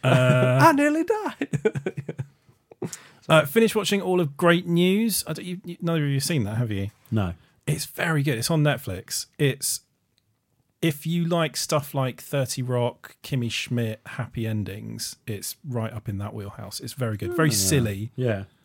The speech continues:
Speaker 1: But very funny. It was, it was cut, it was cancelled quite early, which as ever is, is a mark of quality. Um, it's, it's really good.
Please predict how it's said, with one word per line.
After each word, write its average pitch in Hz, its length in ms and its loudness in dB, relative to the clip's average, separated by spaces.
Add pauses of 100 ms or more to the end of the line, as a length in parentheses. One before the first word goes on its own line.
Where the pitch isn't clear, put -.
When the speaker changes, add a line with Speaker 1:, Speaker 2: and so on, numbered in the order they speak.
(260)
Speaker 1:
But 110 160 0
very 113 280 0
funny. 104 400 -2
It 123 220 -6
was, 131 260 -4
it 147 80 -8
was 139 120 0
cut, - 240 -4 (100)
it 147 40 -4
was 123 100 -4
cancelled 131 340 -6
quite 120 220 -2
early, 107 420 -4 (760)
which 120 180 -4
as 113 160 2
ever 104 240 -2
is, 101 240 -4
is 104 240 -6
a 120 100 -8
mark 104 280 -4
of 104 80 -12
quality. 104 480 -6 (760)
Um, 104 380 -2 (160)
it's, - 300 -8
it's 127 200 -8
really 110 140 -4
good. 117 140 -6